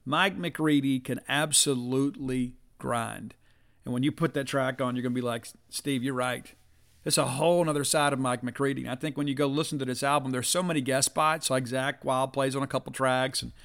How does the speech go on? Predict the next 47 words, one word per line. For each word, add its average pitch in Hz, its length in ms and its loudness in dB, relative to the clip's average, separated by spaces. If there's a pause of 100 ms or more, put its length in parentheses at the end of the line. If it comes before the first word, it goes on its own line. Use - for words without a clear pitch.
(320)
Jeff 143 240 -4
Beck 131 280 2
plays 135 240 2
on 131 60 0
a 123 60 0
couple 131 240 -4
tracks, 127 520 -2
and 120 100 -6
then, 120 80 -4
of 123 80 -8
course, 123 320 -2
uh, 127 80 -4
Mike 127 240 0
McCready. 127 460 2 (840)
You're 139 100 0
gonna 190 220 4
be 190 80 4
blown 165 260 4
away. 151 380 4 (200)
I, 139 220 -2
I'm 147 160 0
telling 160 280 2
you, 131 60 -8
if 127 60 -4
you 190 60 2
don't 214 160 4
listen 170 240 0
to 143 120 0
any 180 200 0
other 170 160 0
song 156 340 0
on 131 140 0
this 139 200 0
list 135 260 0
today, 127 340 -4
listen 156 320 0
to 123 80 -4
that 120 240 -4
one. 131 180 -8 (500)
Ozzy's 139 360 0
Immortal 143 480 2
with 127 120 -2
Mike 135 280 -2
McCready 135 340 0
from 120 160 -6
Pearl 123 240 0
Jam. 120 280 -10